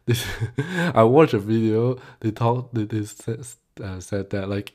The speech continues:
in Versailles, actually, it's, like, the shit everywhere. Like, people would <laughs> probably just took a shit in the middle of the, of the ballroom, and, uh, and it's, like, s-,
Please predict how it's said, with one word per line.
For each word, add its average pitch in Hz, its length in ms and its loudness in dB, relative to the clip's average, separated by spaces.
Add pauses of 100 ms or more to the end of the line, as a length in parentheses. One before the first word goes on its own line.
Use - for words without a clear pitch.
in 104 160 -4
Versailles, 120 680 0
actually, 117 380 -2
it's, - 180 -10
like, 107 260 -4 (400)
the 123 140 0
shit - 480 0 (180)
everywhere. 92 1000 -2 (540)
Like, 110 220 -2
people 120 300 -2
would 120 280 -4 (200)
<laughs> 120 440 0
probably 110 340 4
just 120 340 -2
took 120 220 -2
a 101 60 2
shit - 480 -2
in 104 120 -6
the 95 80 -4
middle 95 340 -2
of 87 120 -10
the, 90 160 -4 (500)
of 98 160 -2
the 90 120 -6
ballroom, 104 1080 4 (400)
and, 92 440 -8 (380)
uh, 87 220 -12 (200)
and 85 480 -12
it's, - 280 -10
like, 104 180 -4
s-, - 220 -18